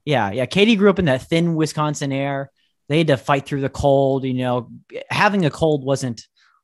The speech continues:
wasn't a thing up there. You lived with having a cold 'cause you had to experience the cold constantly. So w-, pump that vitamin C through there.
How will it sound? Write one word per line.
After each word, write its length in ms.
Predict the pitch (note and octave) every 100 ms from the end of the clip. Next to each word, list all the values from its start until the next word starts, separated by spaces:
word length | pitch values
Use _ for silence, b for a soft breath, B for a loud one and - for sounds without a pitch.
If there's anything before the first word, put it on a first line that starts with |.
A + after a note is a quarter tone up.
| _
wasn't 240 | C#3+ C#3
a 60 | B2+
thing 220 | - B2
up 100 | G2+
there. 120 | G#2 A2+
You 180 | D3+
lived 300 | D3+ C#3+ B2+
with 120 | B2 G#2+
having 280 | G2+ G2+ F#2+
a 40 |
cold 380 | - G2+ A2+ -
'cause 180 | B2 A2
you 260 | A2+ G#2+ - _ _ _ _ _ -
had 120 | A#2
to 280 | A#2 A2 -
experience 680 | A#2+ G#2 - C3 A#2 G#2 -
the 60 |
cold 360 | - F#2+ F#2+ G2
constantly. 500 | - C3+ - G2+ F2+
So 420 | - A2 G2+ G2 _ _ _ _ _ _ _ _ _
w-, 140 | - -
pump 180 | G3 G3+
that 140 | F3+
vitamin 260 | D#3+ D3 C3
C 400 | - A#2+ G#2 A2+ D#3 - _ _ -
through 220 | B2 G#2
there. 320 | F2 E2+ A2